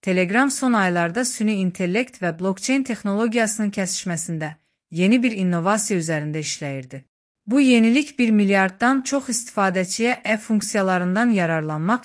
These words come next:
imkanı verəcək. E funksiyaları mərkəzləşdirilməmiş və özəl qaydada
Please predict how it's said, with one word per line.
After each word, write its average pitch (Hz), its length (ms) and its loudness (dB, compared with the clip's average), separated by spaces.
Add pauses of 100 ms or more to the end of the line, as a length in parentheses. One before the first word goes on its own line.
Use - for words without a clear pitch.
imkanı 170 420 -4
verəcək. 139 480 -6 (480)
E 277 120 2
funksiyaları 247 600 2
mərkəzləşdirilməmiş 202 1120 0 (100)
və 185 80 -2 (100)
özəl 226 280 2
qaydada 208 380 0